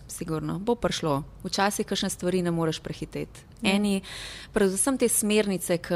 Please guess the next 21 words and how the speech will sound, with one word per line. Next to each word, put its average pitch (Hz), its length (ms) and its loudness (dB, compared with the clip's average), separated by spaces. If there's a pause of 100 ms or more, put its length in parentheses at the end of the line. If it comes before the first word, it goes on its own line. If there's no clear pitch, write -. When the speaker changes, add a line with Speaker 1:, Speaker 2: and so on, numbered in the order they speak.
(160)
Speaker 1:
nam 160 160 2
jih 160 140 4
daje 156 260 6
družba, 165 500 2 (520)
v 165 100 -2
bistvu, 160 380 2
v 175 140 2
kolikem 196 400 0
času 170 340 2
je 175 80 -2
treba 170 260 0
kaj 170 220 -2
narediti. 156 560 0
Jaz 170 220 -6
mislim, 196 280 -2
da 170 100 2
je 170 60 -2
to 196 140 -2
tudi - 180 -6
tisto, 180 280 0
kar 170 340 2